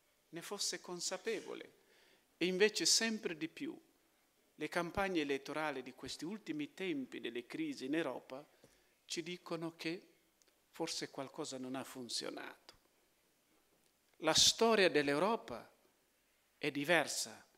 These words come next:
dal comportamento che si ha oggi. Allora io lo accetto di condividere con quella, mettendomi sulla base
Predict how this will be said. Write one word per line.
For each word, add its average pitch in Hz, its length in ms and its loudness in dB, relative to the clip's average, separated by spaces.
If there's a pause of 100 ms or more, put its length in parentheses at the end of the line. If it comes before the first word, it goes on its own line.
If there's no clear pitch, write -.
(280)
dal 143 220 -6
comportamento 147 760 -2
che 135 120 -8
si - 180 0
ha 120 180 -4
oggi. 110 380 -8 (1900)
Allora 156 420 0 (440)
io 170 180 -6
lo 156 100 -2
accetto - 480 -6
di 127 160 -14
condividere 143 840 -4 (600)
con 143 260 -12
quella, 131 500 -2 (380)
mettendomi 135 640 -2
sulla 151 300 -2
base 131 600 -4